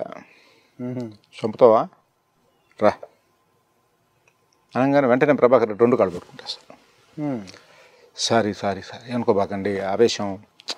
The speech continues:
Speaker 2: అందరూ రెండు రోజుల నుంచి waiting కదా, తట్టుకోలేక ఆవేశంతో అన్నాను, మీ పాదాల సాక్షిగా తప్పు చేశాను నేను." పోగానే script చేతికిచ్చారు,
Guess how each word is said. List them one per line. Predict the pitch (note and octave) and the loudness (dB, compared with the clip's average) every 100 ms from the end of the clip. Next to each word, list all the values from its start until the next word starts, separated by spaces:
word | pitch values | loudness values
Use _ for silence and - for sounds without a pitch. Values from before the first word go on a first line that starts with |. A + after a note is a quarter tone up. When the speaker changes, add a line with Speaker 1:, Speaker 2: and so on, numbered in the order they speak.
| _ - | _ -8
Speaker 2:
అందరూ | G2+ A#2 A#2+ A2 G#2 G2 | 2 4 4 4 0 -2
రెండు | G#2 A#2 A2+ | 0 4 6
రోజుల | A2 | 4
నుంచి | A2+ - | 2 -4
waiting | A2 A2 G#2+ | -4 -2 -4
కదా, | G2+ G2+ A#2 _ _ _ _ - | -6 -8 -10 _ _ _ _ -2
తట్టుకోలేక | A#2 B2+ D3 B2 | 2 8 10 10
ఆవేశంతో | A#2 B2 B2 A2+ | 6 4 2 -2
అన్నాను, | G#2+ G#2+ A2 G#2 F#2+ - _ _ - | -4 -4 -6 -10 -16 -20 _ _ -8
మీ | G2 | -2
పాదాల | - A2+ C3+ | 6 8 8
సాక్షిగా | B2 B2 - A2+ F#2+ _ - | 4 2 0 -6 -6 _ -6
తప్పు | A2+ | -2
చేశాను | A#2+ A2 G#2 | 2 2 0
నేను." | F#2 G#2 - _ _ _ _ _ - _ _ - - | -4 -14 -20 _ _ _ _ _ -20 _ _ 0 8
పోగానే | D3+ D#3 F3 | 8 8 2
script | C3 - - D3 C#3+ - A#2+ | -2 -8 -10 -6 -6 -2 -2
చేతికిచ్చారు, | G#2+ G2+ - G2+ | -2 -12 -10 -10